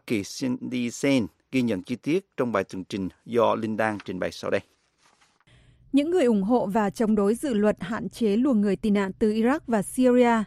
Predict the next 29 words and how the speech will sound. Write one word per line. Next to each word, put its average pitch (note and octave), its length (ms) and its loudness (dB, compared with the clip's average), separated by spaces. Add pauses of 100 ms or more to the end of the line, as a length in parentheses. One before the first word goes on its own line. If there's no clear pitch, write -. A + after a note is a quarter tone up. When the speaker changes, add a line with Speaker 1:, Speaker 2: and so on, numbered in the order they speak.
Speaker 2:
đã G3+ 220 -4
trình A#3 280 0
bày G#3 140 2
lập G3 180 0
trường G#3+ 340 2
trong A3+ 280 0
một G3 140 -2
cuộc G#3 200 -2
tranh A3+ 220 0
luận A3 140 0
sôi A#3+ 220 0
nổi A3+ 240 2
ở G3 120 -6
sàn G3 260 -4
Hạ G3 140 -4
viện G3 260 0
Mỹ. B3 260 0 (460)
Trong F4 140 0
số C#4+ 140 2
này C4 300 4
có G3+ 180 0
dân A#3+ 240 2
biểu A3 200 2 (100)
Doug A#3 140 2 (200)
Collins A#3 400 0
của - 120 -2
Đảng E3+ 200 -4
Cộng G#3 180 -2
hòa. F#3+ 320 -2